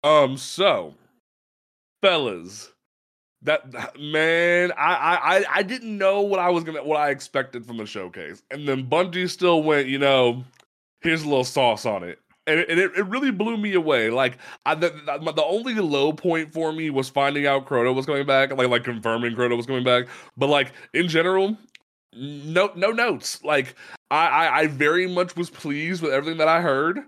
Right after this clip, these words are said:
Like, I'm excited about what's going on. Like, just an overall tone, I'm very pleased with what went down there. Like, that there was some good surprises.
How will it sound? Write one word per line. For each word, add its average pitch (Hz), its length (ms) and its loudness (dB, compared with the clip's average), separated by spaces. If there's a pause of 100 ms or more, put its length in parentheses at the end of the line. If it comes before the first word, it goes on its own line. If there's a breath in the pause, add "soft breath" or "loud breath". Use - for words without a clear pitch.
(280 loud breath)
Like, 120 400 0 (520)
I'm 139 140 0
excited 131 520 -4
about 156 160 0
what's 156 200 0
going 156 280 2
on. 151 260 4
Like, 147 180 2
just 147 180 -8
an 131 280 -4
overall 160 600 2
tone, 127 680 -2 (360 loud breath)
I'm 143 280 -2
very 147 300 0
pleased 147 580 -4
with 131 140 0
what 135 160 0
went 123 240 -2
down 127 300 4
there. 101 160 0
Like, 113 260 0 (280 loud breath)
that 123 180 0
there 139 100 4
was 139 140 0
some 127 140 -8
good 131 220 -2
surprises. 156 920 0